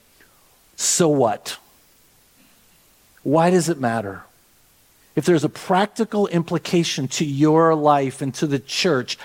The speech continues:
then it matters. But if it's just a silly question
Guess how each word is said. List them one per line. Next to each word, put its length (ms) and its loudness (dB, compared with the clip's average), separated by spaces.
then 360 4
it 120 -2
matters. 540 0
But 140 4
if 160 2
it's 160 -2
just 280 0
a 120 2
silly 640 2
question 840 -2